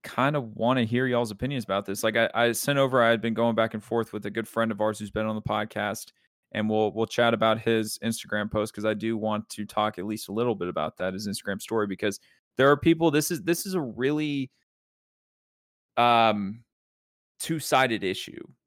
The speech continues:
You know, there's not a lot of compromise when it comes to guns and who owns them and how do they get in the hands of bad people and this sort of thing. There's a lot of emotion. There's a lot of mistrust. There's a lot of anxiety around this issue.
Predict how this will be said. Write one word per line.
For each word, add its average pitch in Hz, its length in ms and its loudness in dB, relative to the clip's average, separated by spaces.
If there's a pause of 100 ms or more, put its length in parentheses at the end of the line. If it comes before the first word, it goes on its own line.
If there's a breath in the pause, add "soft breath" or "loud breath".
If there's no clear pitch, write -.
(720)
You 127 120 -2
know, 113 140 0
there's 117 220 0
not 147 200 4
a 160 40 4
lot 120 360 2
of 110 100 0
compromise 107 840 -4
when 107 140 -6
it 92 120 -10
comes 110 460 -6
to 110 320 -4
guns 110 520 0
and 107 100 -4
who 110 200 -2
owns 107 320 -2
them 107 200 -2
and 110 100 -4
how 110 160 2
do 107 80 -4
they 101 140 -2
get 107 220 0
in - 40 -6
the 107 100 -4
hands 110 420 -2
of 98 120 -12
bad 104 300 2
people 113 440 -2
and 101 120 -4
this 107 120 -4
sort 104 240 -2
of 104 60 -8
thing. 107 160 -6
There's 110 200 -4
a 110 40 -2
lot 120 220 4
of 117 100 2
emotion. 113 560 2
There's 101 200 -2
a 98 60 -6
lot 110 300 2
of 98 320 -2 (800)
mistrust. 120 960 2
There's 107 220 -4
a 104 40 -6
lot 113 280 0
of 107 60 2
anxiety 107 800 0
around 104 520 -2
this 92 220 -8
issue. 104 300 -2